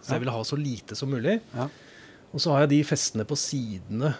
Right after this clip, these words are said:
Speaker 1: Jeg har fjernet disse sidedekslene på rallyen her.
Speaker 2: Ja.
Speaker 1: For der sitter jo egentlig verktøykassene originalt
Speaker 2: Ja.
Speaker 1: i de dekslene.
Speaker 2: Ja.
Speaker 1: Men på denne her så har jeg tatt det bort da, for det, mm, nå får jeg på akkurat det jeg vil. Her er masse mer festemuligheter.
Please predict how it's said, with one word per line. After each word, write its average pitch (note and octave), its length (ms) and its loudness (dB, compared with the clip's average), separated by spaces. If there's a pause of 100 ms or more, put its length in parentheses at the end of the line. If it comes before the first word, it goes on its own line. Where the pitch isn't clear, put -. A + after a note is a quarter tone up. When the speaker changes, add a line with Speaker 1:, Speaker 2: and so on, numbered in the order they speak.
Speaker 1:
Jeg C3+ 60 -6
har B2+ 80 -2
fjernet A2+ 480 -2
disse B2 240 -4
sidedekslene G#2 920 -4
på A#2 140 -4
rallyen G#2 320 -4
her. B2+ 160 -2 (220)
Speaker 2:
Ja. A#2+ 160 -4 (100)
Speaker 1:
For - 80 -8
der A#2 160 -2
sitter A#2 300 -6
jo A2+ 80 -4
egentlig G#2+ 180 -8
verktøykassene A2+ 1120 -6
originalt A#2 680 0
Speaker 2:
Ja. C3+ 280 -2
Speaker 1:
i A#2+ 160 -4
de A#2+ 120 -2
dekslene. C#3 520 -4 (160)
Speaker 2:
Ja. - 160 -2 (180)
Speaker 1:
Men C#3 140 -4
på D#3 160 0
denne C3 120 0
her D3+ 100 2
så D#3+ 120 0
har C#3+ 300 2
jeg C3+ 160 -6
tatt - 240 -2
det A2 100 -4
bort C3+ 160 -2
da, B2 140 0
for B2 160 -8
det, B2 100 -2 (260)
mm, A#2+ 500 -6 (240)
nå B2+ 120 -4
får - 160 -4
jeg B2 120 0 (120)
på - 160 -6
akkurat - 340 -6
det A2+ 120 -2
jeg A2 80 0
vil. B2 180 0 (1120)
Her A2+ 140 -6
er B2 40 -2
masse C3 460 2
mer A2+ 180 -2
festemuligheter. G#2 840 -2